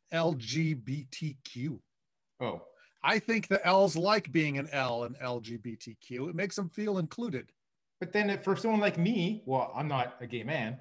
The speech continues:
Speaker 2: but I would want my own letter if I was a gay man too. And there's no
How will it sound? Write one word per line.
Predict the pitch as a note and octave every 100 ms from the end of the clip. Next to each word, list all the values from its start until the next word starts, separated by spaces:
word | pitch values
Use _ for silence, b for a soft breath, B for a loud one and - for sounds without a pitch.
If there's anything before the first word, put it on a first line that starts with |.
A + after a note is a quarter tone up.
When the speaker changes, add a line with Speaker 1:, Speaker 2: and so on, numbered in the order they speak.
| b b b _
Speaker 2:
but | B2+ A#2 - - _ _ _ _ _ -
I | D#3+
would | E3+
want | D3+ E3
my | D#3+
own | D#3 D#3+
letter | E3 G#3 A#2
if | A2
I |
was | B2
a | B2+
gay | A#2+ A2
man | G2+ F2+ E2+
too. | - G#3 G#2+
And | A#2
there's | D#3+
no | E3